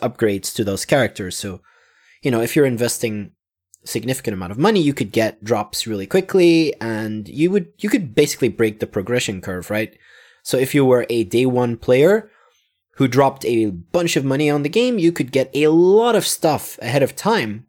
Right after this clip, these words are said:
that other people would basically just have to grind for if they didn't wanna, you know, put any money in there. Like, "Okay, I want the best guns right now.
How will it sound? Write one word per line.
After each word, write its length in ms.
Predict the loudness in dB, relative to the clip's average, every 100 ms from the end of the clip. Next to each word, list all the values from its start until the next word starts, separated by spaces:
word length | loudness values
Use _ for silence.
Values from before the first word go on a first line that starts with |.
| -8
that 180 | -4 -2
other 220 | 0 0
people 340 | 0 0 0
would 320 | 2 0 -2 -6
basically 380 | -4 -2 -2
just 240 | -2 -4 -4
have 140 | -6
to 80 | -6
grind 420 | -8 -6 -6 -6
for 180 | -4 -4
if 160 | -4 -8
they 100 | -10
didn't 220 | -10 -12
wanna, 280 | -12 -12 -14 _ _ _ _ -8
you 80 |
know, 100 | -8
put 200 | -4 -2
any 160 | -2 -4
money 280 | -6 -6 -6
in 140 | -8
there. 180 | -12 -14
Like, 280 | -16 -18 -20 _ -20 -20 -20 -20 -4
"Okay, 240 | 2 4 4
I 80 |
want 360 | 4 4 4 0
the 80 | 0
best 300 | 2 2 2
guns 300 | 2 2 2
right 180 | 2 2
now. 220 | 0